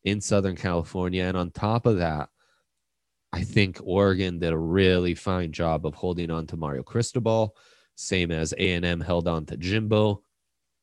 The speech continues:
That's not the case with Notre Dame and Brian Kelly, who bolts for L S U.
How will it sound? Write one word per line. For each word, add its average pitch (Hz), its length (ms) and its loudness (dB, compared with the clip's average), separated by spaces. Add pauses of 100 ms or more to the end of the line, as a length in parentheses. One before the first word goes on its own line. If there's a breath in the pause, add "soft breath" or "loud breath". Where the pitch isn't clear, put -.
(360)
That's 101 220 2
not 123 180 2
the 110 100 0
case 120 360 0
with 90 260 -2
Notre 95 320 0
Dame 92 260 0
and 85 100 -4
Brian 85 320 -2
Kelly, 90 380 0
who 87 180 -6
bolts 90 360 -2
for 101 160 -2
L 90 200 0
S - 200 -6
U. 101 380 0